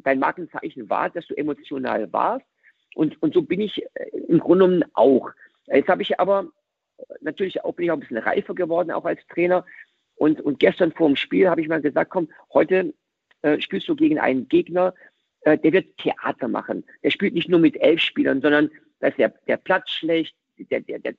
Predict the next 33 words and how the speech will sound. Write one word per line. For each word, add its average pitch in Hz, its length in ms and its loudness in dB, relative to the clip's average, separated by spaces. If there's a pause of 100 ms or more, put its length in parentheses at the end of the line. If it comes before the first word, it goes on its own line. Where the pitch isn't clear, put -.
der, - 100 -10
der - 120 -10
Schiedsrichter 185 640 0 (420)
äh, 151 160 4
wird 160 140 -4 (100)
vielleicht 160 320 0
auch 165 100 -6
die 156 120 -4
eine 143 140 0
oder 151 40 -4
andere 156 160 -4
Entscheidung, 156 540 -2
äh, 139 260 -4
für 160 120 -6
sie 160 140 -8
fällen, 165 560 0 (360)
was - 140 -12
nicht 143 140 -4
in 139 100 0
Ordnung 180 400 4
ist. 175 140 -2 (440)
Und 147 120 0
wie 196 120 -4
kriegst 226 260 -6
du 208 40 0
das 196 160 2
kompensiert? 180 640 -2
Wie - 80 -6
kannst 196 220 -2
du - 60 0
als - 220 0
Trainer, 202 420 0 (520)
ähm, 165 340 2